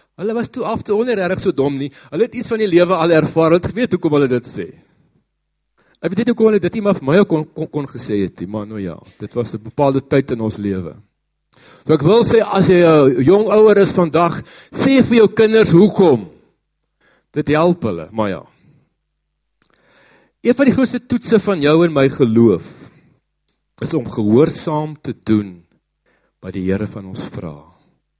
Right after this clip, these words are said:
Al verstaan ons nie hoekom nie. Dit is baie keer vir ons moeilik, bet-, veral party van ons, ons wil niks doen voor ons nie presies weet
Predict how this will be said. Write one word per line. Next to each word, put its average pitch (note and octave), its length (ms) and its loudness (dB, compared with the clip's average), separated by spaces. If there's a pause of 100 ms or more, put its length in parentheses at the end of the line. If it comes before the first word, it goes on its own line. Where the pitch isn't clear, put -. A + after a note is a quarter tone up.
(480)
Al A2 140 -10
verstaan B2+ 640 -14
ons A#2+ 320 -14
nie A2 140 -14
hoekom D#2 400 -20
nie. D2+ 140 -20 (3000)
Dit C3+ 80 -16
is F#3 100 -6
baie G3+ 140 -4
keer G3+ 100 2
vir F#3+ 140 -8
ons F#3 160 -12
moeilik, D#3 340 -8
bet-, - 160 -6
veral G3+ 320 -2
party - 380 0
van F3+ 160 -4
ons, C#3+ 240 0
ons G#3+ 260 2
wil F#3 140 2
niks F#3+ 260 0
doen D#3+ 160 4
voor E3 140 -2
ons - 80 -4
nie - 80 -4
presies F3 340 -8
weet C3+ 280 -2